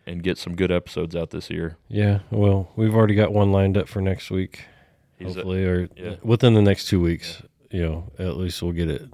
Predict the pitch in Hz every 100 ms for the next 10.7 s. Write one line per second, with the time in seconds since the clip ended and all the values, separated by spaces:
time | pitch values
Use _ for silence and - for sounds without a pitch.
0 | - 95 87 82 - - - - _ _
1 | 95 90 90 90 87 87 98 107 92 92
2 | 90 85 87 - 92 95 92 87 90 -
3 | _ _ - 85 82 90 85 - 92 90
4 | 82 82 - 87 80 80 - 90 90 87
5 | 90 90 90 - - - 98 143 - 104
6 | 92 - 110 92 92 92 90 87 85 85
7 | - _ _ _ 113 107 107 - 107 95
8 | 101 98 87 - 101 98 98 92 92 92
9 | 92 95 92 82 80 _ _ _ _ _
10 | _ _ 101 90 80 78